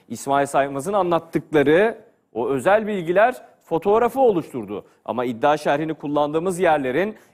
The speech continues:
iddia mı yoksa gerçek olduğunun belirlenmesi, işte işin bam teli orada kopacak.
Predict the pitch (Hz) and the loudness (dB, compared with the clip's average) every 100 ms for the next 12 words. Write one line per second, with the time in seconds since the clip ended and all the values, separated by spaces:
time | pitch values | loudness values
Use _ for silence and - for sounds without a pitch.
0 | _ 156 147 135 202 240 185 - - 127 | _ -6 -2 2 2 2 -2 -6 -6 -2
1 | 143 196 156 156 151 254 254 247 202 165 | 0 0 0 0 0 -4 -2 0 0 -2
2 | 151 131 101 90 147 185 214 226 220 220 | -4 -6 -10 -6 -2 -2 0 0 0 -2
3 | 220 226 262 262 - _ _ 135 139 - | -6 -2 -2 -2 -10 _ _ -8 -8 -8
4 | - 120 107 107 104 - 104 107 131 - | -4 -2 0 -2 -6 -10 -6 -2 -2 -2
5 | 110 139 117 98 - - 92 92 | -2 0 0 -4 -12 -20 -14 -14